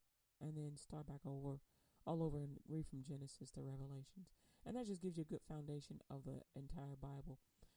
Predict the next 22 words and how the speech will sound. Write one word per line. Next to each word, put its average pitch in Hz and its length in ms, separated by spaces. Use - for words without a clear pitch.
and 160 320
what 160 280
your 143 100
walk 143 360
is 147 180
and 143 100
what 147 260
God 143 380
intended 143 520
for 147 80
you 135 160
to 131 140
be, 135 220
for 156 80
your 143 120
life 143 300
to - 60
be. 143 300
Uh, 156 200
also 175 420
know 165 160
this, 151 320